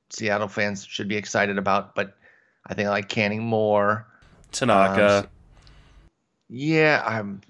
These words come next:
Speaker 1: I'm such a Tanaka homer, but, uh, I don't think that's
Speaker 2: Oh,
Speaker 1: unfair
Speaker 2: he
Speaker 1: to
Speaker 2: likes
Speaker 1: say.
Speaker 2: giving up homers, so, I mean, there you go.
Speaker 1: Th-, th-, there you go, there you go.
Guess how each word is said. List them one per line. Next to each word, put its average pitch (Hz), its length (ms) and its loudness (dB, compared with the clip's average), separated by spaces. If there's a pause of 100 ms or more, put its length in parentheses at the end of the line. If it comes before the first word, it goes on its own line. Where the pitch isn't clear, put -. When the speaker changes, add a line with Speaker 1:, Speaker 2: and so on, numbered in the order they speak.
Speaker 1:
I'm 98 200 -4
such 98 240 -10
a 98 60 -16
Tanaka 90 420 -6
homer, 95 360 -2
but, - 280 -8 (120)
uh, 85 260 -4 (480)
I 117 120 4
don't 123 120 2
think 117 140 -4
that's 104 160 2
Speaker 2:
Oh, 104 60 4
Speaker 1:
unfair 120 280 8
Speaker 2:
he 143 60 6
Speaker 1:
to 139 60 8
Speaker 2:
likes 139 200 8
Speaker 1:
say. - 60 -4
Speaker 2:
giving 156 200 6
up - 140 8
homers, 87 360 -6
so, 92 240 2
I 92 40 0
mean, 95 140 -4
there 98 140 -2
you 107 100 -2
go. 110 60 4
Speaker 1:
Th-, 151 100 4
th-, 180 200 6
there 147 160 4
you 151 60 0
go, 143 180 2
there 117 180 -2
you 123 80 -2
go. 110 140 -4